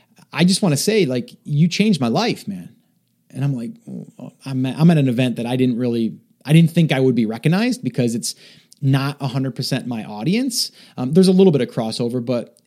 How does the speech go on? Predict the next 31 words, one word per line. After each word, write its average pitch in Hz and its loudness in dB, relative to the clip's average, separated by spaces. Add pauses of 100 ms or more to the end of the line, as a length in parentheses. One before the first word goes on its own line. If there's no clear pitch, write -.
his 202 2
event 160 4
was 175 2
about 147 0
three 135 -2
hundred 165 2
people. 151 -2
And 139 -2 (320)
I'm 143 0
like, 135 -2
you 113 -8
know, 113 -6
it's 135 -10
a 147 -2
big 131 0
world 143 2
out 120 -2
there. 143 0
And, 135 0 (460)
uh, 123 -8
even 185 6
to 185 2
this 165 2
day, 156 2
it 123 0
doesn't 135 0
feel 151 2
as 123 -4
though 127 0
I've 120 -2
reached 123 -2